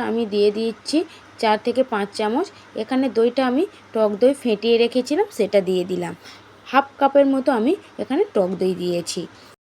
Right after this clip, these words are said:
টক দইটা অবশ্যই ফেটিয়েই দেবেন। এ-, দিয়ে দিচ্ছি এক চামচ হলুদ গুঁড়ো, এক চামচ লঙ্কা গুঁড়ো, আর দিচ্ছি কাশ্মীরি লঙ্কার গুঁড়ো। এবার এর মধ্যে দিয়ে দিচ্ছি স্বাদ মতো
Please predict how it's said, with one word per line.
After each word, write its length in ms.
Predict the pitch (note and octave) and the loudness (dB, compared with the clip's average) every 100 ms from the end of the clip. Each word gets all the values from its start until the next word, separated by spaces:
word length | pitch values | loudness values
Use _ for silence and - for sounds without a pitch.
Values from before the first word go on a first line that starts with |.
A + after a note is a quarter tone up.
| - | -4
টক 160 | A#3 A3 G#3+ | -2 2 4
দইটা 280 | C4 B3 C4 - - | 4 2 -2 -4 -6
অবশ্যই 420 | G#3 G#3 A3 D4+ F#4 | -2 0 0 0 0
ফেটিয়েই 480 | - G3+ G#3+ A3+ F4 | 0 -2 2 4 4
দেবেন। 320 | A#3+ E3+ E3+ D#3+ - - | 4 -2 -4 -10 -16 -12
এ-, 120 | G#3 - - | -12 -8 0
দিয়ে 160 | B3+ C4 | 2 4
দিচ্ছি 220 | C#4+ - A3 | 0 2 0
এক 60 | G3 - | 0 -2
চামচ 240 | A#3 A#3 G#3+ | -2 -2 0
হলুদ 240 | G3+ A3 G3 | 0 0 0
গুঁড়ো, 180 | F#3+ G3+ - - - | 0 -2 -6 -8 -6
এক 60 | G#3 - | -6 -4
চামচ 240 | A3 A3 F#3 | -2 -2 -4
লঙ্কা 280 | F3 E3+ G3 | -6 -6 -6
গুঁড়ো, 280 | F#3 F#3 G3+ C4+ - - - | -4 -4 -6 -8 -12 -10 -6
আর 80 | F#3+ F#3 | -6 -6
দিচ্ছি 260 | F#3+ - F#4 - | -6 0 0 0
কাশ্মীরি 520 | F3+ F3 F#3 F#3+ E4 - - - F#3 | -4 -4 -4 0 2 0 -4 -10 -6
লঙ্কার 380 | F3 E3+ E4 A#4+ A3+ | -6 -4 -4 -2 -2
গুঁড়ো। 260 | F#3+ E3 F3 - - - _ _ _ _ _ _ - _ _ _ _ _ _ _ - | -2 -2 -8 -14 -20 -20 _ _ _ _ _ _ -20 _ _ _ _ _ _ _ -4
এবার 300 | A#3 B3+ D#4 - - _ | -2 -2 -4 -8 -20 _
এর 160 | - B3 B3+ | -4 0 0
মধ্যে 280 | C4 B3+ C4+ | 0 -2 -6
দিয়ে 220 | G#3+ A3+ | -4 -4
দিচ্ছি 380 | G#3 G3+ - - A#3 - _ _ | -4 -10 -12 -12 -12 -14 _ _
স্বাদ 360 | - - G#3+ A3 | -18 -12 -8 -4
মতো 300 | B3 A#3+ A#3+ | -4 -4 -2